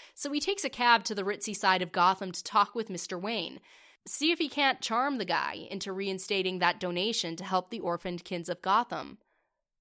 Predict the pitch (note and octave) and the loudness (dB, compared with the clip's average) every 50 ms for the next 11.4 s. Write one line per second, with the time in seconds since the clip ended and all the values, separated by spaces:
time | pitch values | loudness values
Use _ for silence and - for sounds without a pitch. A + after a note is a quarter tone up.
0 | _ _ _ _ _ _ _ _ - B3+ C4 D4 D4 C#4+ C#4+ C#4 C#4 - - A3 | _ _ _ _ _ _ _ _ -8 -2 0 4 6 6 6 6 4 0 -2 0
1 | C#4+ C#4+ C#4 C4+ - B3+ A#3 - - B3 B3 B3 B3 A#3+ A#3+ - G3+ G3 G3 F#3 | 0 0 0 2 0 -2 -2 -2 0 2 6 6 6 6 6 4 0 0 -2 -2
2 | - - B3 A#3+ A#3+ A#3+ A#3+ A#3+ A#3+ A#3+ A#3 F#3 F3+ F#3 F3+ F3 - - B3 A3+ | -2 0 2 2 4 4 2 2 0 0 0 0 0 0 -2 -4 -4 0 2 2
3 | A3+ A3+ - - A3 - - G3+ G3+ B3 G#3+ - A3+ G#3+ - A#3 A3 G#3+ G3 F3+ | 4 2 2 0 -4 -4 -4 -4 -4 -4 -4 -4 -6 -6 -4 -4 -4 -4 -4 -4
4 | G3 F3 D#3 A3 A3+ A3 - - B3 A3+ A3 G#3 G3+ - - - G#3 G3 G3+ G3+ | -6 -6 -6 -4 -4 -4 -2 2 4 6 6 6 4 0 -4 -2 -2 -2 -2 -4
5 | - F3 F3 E3+ G3+ G#3 G#3+ G#3 - A3 F#3+ F3 F3 E3+ E3+ E3 G#3+ A3+ A3 F#3 | -6 -8 -6 -2 2 2 2 2 2 0 -2 0 -2 -2 -2 0 2 2 2 2
6 | F3 E3+ F3 F3 - - - - - _ _ _ - G#3+ C#4+ D#4+ D4+ - A4+ A4 | 0 -2 -2 -4 -6 -12 -20 -20 -20 _ _ _ -2 0 0 0 0 0 -2 -2
7 | C#4+ G3 F#3 - G3+ F3 - - C#4+ C#4+ G3+ F3 - - - G#3 F#3 E3 - - | -2 -2 -4 -4 -6 -6 -4 -4 -2 -2 -2 -2 -2 -2 2 4 6 6 4 2
8 | G1+ - - - _ _ _ _ _ _ _ _ _ _ _ _ _ _ _ _ | -4 -10 -12 -16 _ _ _ _ _ _ _ _ _ _ _ _ _ _ _ _
9 | _ _ _ - - F4+ F#4 F#4 F#4+ F4 D#4 - - C4+ B3+ B3 B3 A#3+ - - | _ _ _ -4 0 0 2 2 0 -2 -4 -2 2 2 2 2 2 0 -2 -2
10 | A#3+ A#3 - - G#3+ A3 G#3 G3 F#3+ F#3 F#3+ G3+ G#3+ - C#4 A#3 F3+ E3+ E3 E3+ | -4 -4 -2 -2 -2 -2 -2 -2 0 2 2 2 0 0 -2 -2 0 0 -2 -2
11 | - - F#3 F3 G3 A#3 B3 | -4 -4 -4 -4 -4 -6 -8